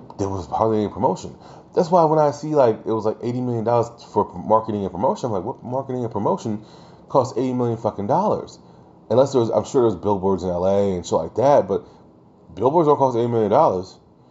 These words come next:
you know? And I'm like, "What's the, what's good?" It's just confusing 'cause I, I just don't remember it. I didn't see it. And so I was like, "Okay," you know. Now, I,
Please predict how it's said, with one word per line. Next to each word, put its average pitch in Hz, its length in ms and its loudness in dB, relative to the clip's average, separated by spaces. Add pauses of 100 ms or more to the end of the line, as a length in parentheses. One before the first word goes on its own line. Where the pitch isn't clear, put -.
(400)
you 98 120 -4
know? 104 340 4
And - 80 0
I'm 127 100 0
like, 113 200 -6
"What's 190 180 -8
the, - 80 -12
what's 208 200 -4
good?" - 180 -4
It's 139 280 -2
just 139 200 -4
confusing 120 360 0
'cause 117 240 0
I, 107 40 -2
I 117 40 -2
just 113 200 -4
don't - 160 -2
remember 104 420 -4
it. - 80 -8
I 98 80 -10
didn't 101 160 -10
see 202 280 -8
it. - 120 -12 (1600)
And 101 100 -8
so 110 80 -4
I - 20 0
was 120 80 -2
like, 85 100 -4
"Okay," 90 380 -6 (220)
you 87 80 -2
know. 80 260 -6 (960)
Now, 107 120 4
I, 180 340 4